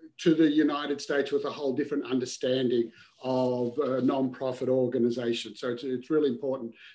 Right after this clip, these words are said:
that our students, all our students, get a, a real understanding. Next slide.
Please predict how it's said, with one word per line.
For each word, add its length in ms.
that 160
our 120
students, 440
all 240
our 120
students, 340
get 160
a, 400
a 60
real 240
understanding. 640
Next 220
slide. 400